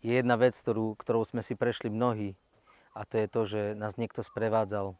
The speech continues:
že sme mali nejakého človeka, ktorý nám pomáhal a ktorý nás učil, ktorý nám bol oporou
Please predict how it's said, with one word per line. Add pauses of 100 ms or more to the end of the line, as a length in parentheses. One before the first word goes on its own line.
(140)
že
sme
mali
nejakého
človeka,
ktorý
nám
pomáhal (560)
a
ktorý
nás
učil, (480)
ktorý
nám
bol
oporou